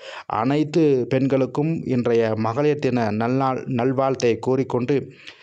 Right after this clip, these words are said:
பெண்களுடைய தனியான ஒரு சிறப்பு ஏன் லக்ஷ்மி நாராயணன் என்ற வரிசையிலே லக்ஷ்மி முதலிடம் பெறுகிறாள், பிற்பட்ட காலப்பகுதியில் சீதை ராமன் என்று சொல்லப்படும் பொழுது சீதை முதலிடம் பெறுகிறாள்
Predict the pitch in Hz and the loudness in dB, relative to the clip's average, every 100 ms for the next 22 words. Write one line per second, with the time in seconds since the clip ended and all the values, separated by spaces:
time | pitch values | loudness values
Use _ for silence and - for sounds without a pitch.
0 | - - - 165 202 214 202 175 165 165 | -20 -20 -4 0 2 2 2 2 4 4
1 | 185 - - - - 139 147 190 190 180 | 2 0 -8 -18 -8 -4 0 2 4 4
2 | 180 202 190 139 - 151 151 160 165 - | 2 2 2 0 0 0 0 0 0 0
3 | 110 113 151 170 - - 123 123 - 165 | -4 0 2 2 -2 -2 0 0 -2 0
4 | 151 156 160 117 123 135 139 131 117 120 | 0 0 -2 0 0 2 0 0 0 0
5 | 135 - - - 127 123 120 113 107 127 | -2 -4 -16 -2 0 2 0 0 0 -2
6 | 123 143 135 143 156 127 - 147 143 117 | 0 0 2 0 2 0 0 -2 0 0
7 | 117 131 127 113 123 123 131 160 180 - | 0 0 0 0 0 2 0 0 -4 -16
8 | - - - - 165 160 180 185 170 156 | -18 -18 -18 -2 -2 0 -2 0 0 2
9 | 151 156 143 143 139 110 - 147 170 165 | 2 2 0 2 0 -2 -2 2 2 4
10 | 135 127 135 135 131 123 127 127 123 127 | 2 0 0 0 0 0 0 -2 0 -2
11 | 123 117 110 101 - 139 147 139 120 110 | 0 0 0 -2 0 2 2 2 0 0
12 | 117 131 131 127 127 127 135 | 2 2 2 0 0 0 0